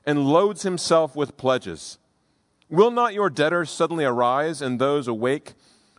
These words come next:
who will make you tremble? Then you will be spoil for them, because you have plundered many nations, and all the remnant of the people shall plunder you. For the blood of man and violence to the earth, to the cities and all who dwell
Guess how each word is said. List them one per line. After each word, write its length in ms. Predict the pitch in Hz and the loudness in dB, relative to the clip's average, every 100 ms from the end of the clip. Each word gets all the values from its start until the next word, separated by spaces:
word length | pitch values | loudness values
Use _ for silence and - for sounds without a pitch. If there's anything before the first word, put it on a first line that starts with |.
| - | -4
who 160 | 147 | -2
will 180 | 123 117 | 2 0
make 340 | 101 123 139 | 0 -4 -4
you 140 | 123 123 | -6 -8
tremble? 540 | - 120 120 139 139 - _ _ _ _ _ _ - | -4 -4 -4 -8 -10 -20 _ _ _ _ _ _ -4
Then 300 | 117 170 175 | 0 0 2
you 100 | 165 | 0
will 80 | |
be 140 | 139 135 | 0 -4
spoil 520 | - - 147 147 123 | -6 -10 -2 0 0
for 140 | - | -4
them, 360 | 92 82 76 80 _ _ _ _ | -8 -8 -10 -16 _ _ _ _
because 320 | - 120 139 117 | -8 -2 -2 -2
you 80 | |
have 160 | 123 104 | -4 -4
plundered 400 | - 135 120 110 | -4 -2 -2 -4
many 220 | 113 135 | -2 -2
nations, 520 | 131 135 - 87 80 | -2 -4 -6 -14 -10
and 140 | 98 101 | -10 -6
all 340 | 113 127 147 156 | 0 0 2 0
the 80 | 135 | -2
remnant 320 | 123 131 123 | -2 -2 -4
of 80 | 104 | -6
the 60 | |
people 320 | - 123 110 | -6 -6 -6
shall 140 | 98 113 | -6 -6
plunder 520 | - 139 131 120 110 _ _ _ _ | -2 -4 -2 -4 -4 _ _ _ _
you. 480 | 95 127 160 82 71 _ _ _ _ _ _ | -8 -4 -4 -4 -10 _ _ _ _ _ _
For 100 | - | -8
the 60 | 98 | -6
blood 300 | 95 123 139 | 0 0 0
of 100 | 117 | -4
man 300 | 117 127 127 | -4 -4 -4
and 280 | 120 110 92 | -6 -8 -4
violence 560 | 101 107 110 113 - | -2 -2 -4 -8 -14
to 120 | - 101 | -14 -10
the 160 | 104 | -8
earth, 400 | 85 85 85 - _ | -8 -8 -12 -20 _
to 100 | - | -12
the 60 | 90 | -12
cities 500 | - 120 113 113 101 | -6 -4 -2 -4 -8
and 120 | 87 | -6
all 320 | 95 101 101 | -4 -2 -4
who 160 | 101 98 | -6 -10
dwell 520 | 82 85 82 82 | -8 -6 -4 -6